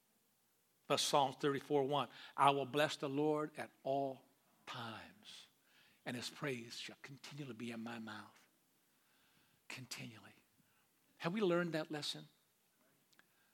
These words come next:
Are you doing that? Are you, are, are you remembering to praise God in whatever situation you find yourself in?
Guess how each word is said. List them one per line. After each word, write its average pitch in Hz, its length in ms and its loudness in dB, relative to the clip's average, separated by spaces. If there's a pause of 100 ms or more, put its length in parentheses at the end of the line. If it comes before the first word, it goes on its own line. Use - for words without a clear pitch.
(340)
Are 175 80 4
you 202 120 4
doing 147 380 4
that? 143 240 -2
Are 156 100 -2
you, 165 280 -2 (260)
are, 135 160 -8
are 143 80 -2
you 190 140 4
remembering 156 560 2
to 151 100 -10
praise 156 380 0
God 139 360 0
in 123 140 -8
whatever 135 300 -4
situation 139 640 -4
you 113 60 -12
find 131 300 -8
yourself 131 460 -10
in? 131 160 -10